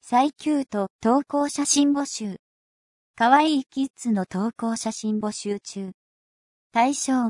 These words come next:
市内在住の小学生以下の子供。申し込み方法、子供の写真とともに、次の内容を添えて、最キュートと明記しご応募ください。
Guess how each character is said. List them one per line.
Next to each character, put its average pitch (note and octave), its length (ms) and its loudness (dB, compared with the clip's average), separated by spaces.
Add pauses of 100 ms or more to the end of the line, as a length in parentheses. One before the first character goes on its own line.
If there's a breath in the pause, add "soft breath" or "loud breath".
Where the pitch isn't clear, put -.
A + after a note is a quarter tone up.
(140)
市 D#4+ 180 0
内 D4 240 4
在 A3 240 0
住 C4 260 2
の C4 140 6
小 A#3+ 300 -2
学 B3+ 220 -4
生 C4 340 -2
以 C4 80 -6
下 A#3+ 160 -2
の F#3 140 -2
子 E3 160 -12
供。 E3+ 320 -6 (760)
申 B3 220 6
し - 160 -4
込 D#4 120 4
み D#4 120 6
方 D4+ 240 2
法、 G#3+ 460 -2
子 A3 160 0
供 C#4+ 240 4
の D4 120 4
写 B3 200 -2
真 B3+ 260 0
と B3 140 -6
と A#3 140 0
も A3+ 120 2
に、 G#3+ 220 0 (340)
次 C4+ 300 0
の B3 100 4
内 A3 300 2
容 B3 200 2
を B3 80 0
添 A3 280 -6
え - 20 -6
て、 - 240 -8 (340)
最 B3+ 300 0
キ - 200 -2
ュ D4+ 80 0
ー C#4 40 -8
ト G#3+ 140 -6
と F#3 240 -8 (100)
明 C#4+ 220 2
記 - 120 -12
し - 200 -8
ご G3 280 -2
応 A3 80 -4
募 A3 120 -6
く - 140 -10
だ G#3+ 120 -6
さ G#3+ 200 -8
い。 F3+ 100 -10